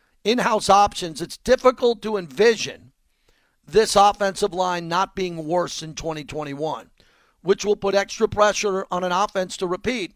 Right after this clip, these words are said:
its impressive play. Signing Brown to replace Aguilar has the potential to be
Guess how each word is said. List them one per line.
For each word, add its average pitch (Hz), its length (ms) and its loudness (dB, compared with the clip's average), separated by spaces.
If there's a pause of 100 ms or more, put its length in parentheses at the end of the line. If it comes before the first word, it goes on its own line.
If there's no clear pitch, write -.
its - 180 -10
impressive 160 480 -4
play. 131 320 -8 (580)
Signing 226 400 2
Brown 214 340 2
to 196 120 0
replace 190 480 0
Aguilar 208 640 2 (280)
has 180 180 0
the 202 100 2
potential 196 480 -4
to 180 60 -8
be 180 180 -4